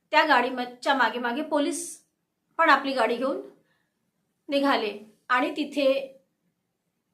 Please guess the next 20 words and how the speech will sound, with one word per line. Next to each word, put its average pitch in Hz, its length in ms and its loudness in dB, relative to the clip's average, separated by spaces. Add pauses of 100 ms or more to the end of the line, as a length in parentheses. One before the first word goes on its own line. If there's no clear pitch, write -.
(140)
चार 311 240 4
वाजता 240 540 -2 (1600)
जाधवच्या 277 500 4
गाडीला 233 400 2
पोलिसांनी 233 540 -6
थांबवलं 254 420 -4
आणि 233 300 -6
तिथून 240 260 -10 (220)
अमोलला 233 400 -2
काढून 226 340 -6 (640)
मोकळं 269 340 0
केलं. 202 320 -4 (840)
ते 330 140 -2
चारही 294 840 -2 (100)
जे 277 100 -2
विद्यार्थी 247 880 -4 (120)
तिथे 247 260 -2 (120)
इन्व्हॉल्व 240 520 0
होते, 226 480 -4 (480)
त्यांना 269 320 2